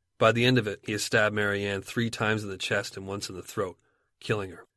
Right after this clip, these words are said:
while he goes completely insane with rage on Marianne, stabbing her a total of eighteen times, eleven in her chest, and seven times in the back and side. He then strangles the dying nurse, while a terrified and helpless Pamela Wilkening looks on.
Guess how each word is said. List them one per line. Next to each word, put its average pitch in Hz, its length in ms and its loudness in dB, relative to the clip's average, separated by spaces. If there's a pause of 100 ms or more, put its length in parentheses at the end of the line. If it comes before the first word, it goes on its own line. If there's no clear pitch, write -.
(140)
while 104 300 4
he 107 100 0
goes 104 240 4
completely 131 580 2
insane 104 460 0
with 98 160 -6
rage 104 300 2
on 98 120 -2
Marianne, 98 600 -2
stabbing 98 500 -4
her 101 120 -6
a 92 60 -4
total 104 260 -2
of 98 140 -6
eighteen 107 420 -6
times, 101 520 -8 (180)
eleven 104 360 0
in 101 80 -2
her 101 100 -2
chest, 98 480 -2 (220)
and 101 120 -8
seven 113 320 0
times 104 360 -2
in 101 60 -10
the 95 60 -12
back 98 340 -6
and 98 120 -12
side. 92 400 -8 (760)
He - 120 -8
then 110 160 2
strangles 117 500 2
the 110 60 -4
dying 98 280 -2
nurse, 95 300 -10 (260)
while 101 140 -4
a 95 60 -2
terrified 110 520 4
and 95 100 -2
helpless 104 380 -2
Pamela 104 400 -2
Wilkening 101 480 -4
looks 95 240 -8
on. 95 200 -8